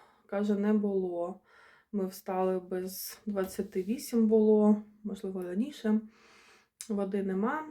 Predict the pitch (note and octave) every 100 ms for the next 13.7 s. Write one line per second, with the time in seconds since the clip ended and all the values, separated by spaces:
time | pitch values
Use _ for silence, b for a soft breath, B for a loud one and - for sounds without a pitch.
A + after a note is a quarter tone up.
0 | - - G#3 F#3+ F#3+ G3 G#3 F#3 F3+ F3+
1 | F#3+ - G#3+ G3 G#3+ G#3 G3 G3 G3 G3+
2 | F#3+ F#3+ F#3+ F#3+ F#3 F#3+ F#3 F#3 F3+ F#3
3 | F3+ F3+ G3+ B3+ D4+ E4 B B B B
4 | - F#3 F#3+ F#3+ F#3 F#3 G3 G3 G3 G3+
5 | G#3 A3+ G3 F#3 F3+ F3 F3 F3 F#3+ b
6 | b b b _ _ _ _ - - A3
7 | F#3+ F#3 G3 G3 G3 F#3+ G3 F#3+ G3+ G3
8 | F#3+ F#3+ - G3 G3 F#3+ G3 G3+ G3+ G#3+
9 | A3+ A#3+ A#3+ G3+ G3 B B B B B
10 | B B B B _ - G#3 G3+ G3+ G3+
11 | G3+ G3+ - - G#3+ G#3+ C4 C4 B3 A3
12 | G#3 G#3+ A3 B B B B - - -
13 | G#3+ - G#3 G#3 G3+ G3 G#3